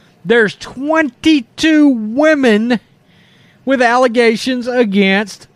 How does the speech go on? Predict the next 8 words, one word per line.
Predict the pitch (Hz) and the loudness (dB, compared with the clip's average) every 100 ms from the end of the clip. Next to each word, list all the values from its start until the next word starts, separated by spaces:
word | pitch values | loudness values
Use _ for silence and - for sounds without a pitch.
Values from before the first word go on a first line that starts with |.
| _ | _
Deshaun | 254 233 - 175 160 180 | 0 0 0 -2 0 -2
Watson, | 226 269 294 - 139 135 | -2 0 0 -2 -6 -2
the | 143 | -4
quarterback | - 156 180 220 165 143 160 | 0 0 2 2 0 -2 -2
of | 160 165 | -2 0
the | 190 | -2
Houston | 151 - 113 107 151 160 | -2 -2 -2 -2 -4 -4
Texans. | 160 - 240 - - 113 87 - | -4 -2 -2 -4 -8 -8 -8 -16